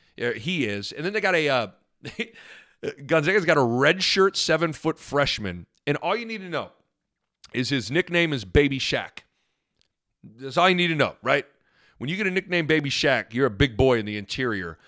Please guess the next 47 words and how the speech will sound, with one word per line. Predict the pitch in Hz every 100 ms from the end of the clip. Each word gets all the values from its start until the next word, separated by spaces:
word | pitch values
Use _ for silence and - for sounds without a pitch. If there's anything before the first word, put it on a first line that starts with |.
| - _ -
And | 143
then | 160 151
the | 147
other | 170 185 156 - - - _ - _ -
key | 175
cog | - 151 143 117
that | 120 123
they | 143
got, | 139 135 -
uh, | 127 120 113 -
it, | 135 135 110
gonna | 131
get | 123 123
implemented | 120 123 120 117 113
is | 107
a | 104
Southern | - 160 156 180 165
Illinois | 151 147 131 135
transfer, | 135 - 113 - 110 -
Aaron | 139 151 131 -
Cook. | - 117 - - _ _ _ _ _ _ -
Uh, | 113 104 85 -
Mark | 120 143 156
Few | 190 185
really | 160 160 143
likes | 135 123 -
him. | -
Fifteen | - 151 - 170
points | - 165 -
per | 165
game. | 139 135 135 135 - - - -
Uh, | 113 107
two | - 196
years | 185 135
ago, | 151
he | 147
averaged | 131 -
four | - 160 160
assists | - 170 156
per | - 151
game, | 127 123 123
which | 120
was | 113 -
second | - 139 175 143
in |
the | 127
Valley. | 120 131 131 135